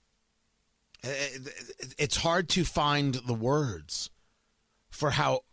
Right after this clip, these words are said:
gross and obscene it is. But it is both gross and obscene. And I, and I, and I must say that, uh, for the people who want to defend people like Janet Yellen, stop. It is where the party is.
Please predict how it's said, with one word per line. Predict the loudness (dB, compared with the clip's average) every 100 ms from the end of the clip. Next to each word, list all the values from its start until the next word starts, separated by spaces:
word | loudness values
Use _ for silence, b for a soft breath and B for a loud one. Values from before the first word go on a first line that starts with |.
| -6
gross | 2 4 4 4
and | 2
obscene | 2 2 2 2
it | 2
is. | 2 0 -2 B B B
But | 0
it | 2
is | 2 2
both | 0 0
gross | 2 2 2
and | 0
obscene. | 0 2 2
And | 2 2
I, |
and | 2 2
I, | 2
and | 2
I | 2
must | 2 2 2
say | 4 4 2 -2 B B
that, | -4 0 2 0 0
uh, | -2 -2 -4 -6
for | -2 0
the | 2
people | 2 2 2
who | 2
want | 2 2
to | 0
defend | -4 0 2 2 0 -2
people | -4 -2
like | -4 0
Janet | 0 0 0
Yellen, | -2 -2 -8 B B B
stop. | 0 0 2 2 2 0 -2 -2 -4 _ _ _ _ _
It | 0 2
is | 2 4
where | 2
the | 2
party | 0 2 2 2 2
is. | 0 -2 -8